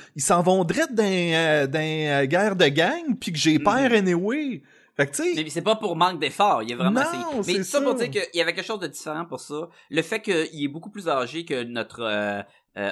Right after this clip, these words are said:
Speaker 2: Oliver Queen, que notre, euh, Barry Allen, tu sais, il y a quelque chose de
Speaker 1: L'acteur a quarante-sept ans.
Speaker 2: Quarante-sept ans.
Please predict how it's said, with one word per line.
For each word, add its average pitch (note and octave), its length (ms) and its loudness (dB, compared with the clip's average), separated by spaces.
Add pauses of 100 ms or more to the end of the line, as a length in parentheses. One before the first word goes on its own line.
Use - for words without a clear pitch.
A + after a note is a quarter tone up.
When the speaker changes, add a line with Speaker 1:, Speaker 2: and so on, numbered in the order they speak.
Speaker 2:
Oliver B2+ 360 0
Queen, C#3 560 -4
que C3+ 80 -8
notre, A2 280 -6
euh, G#2 100 -2
Barry B2 380 0
Allen, A#2+ 640 -2
tu - 60 -16
sais, F#3 80 -8
il E3 120 -14
y C3+ 80 -4
a - 20 2
quelque D3 160 -6
chose A#3 240 -10
de D3 220 -2 (260)
Speaker 1:
L'acteur E3+ 560 2
a B2+ 60 2
quarante-sept B2 600 0
ans. - 80 -18 (580)
Speaker 2:
Quarante-sept A#3 600 -2
ans. C#3 140 -4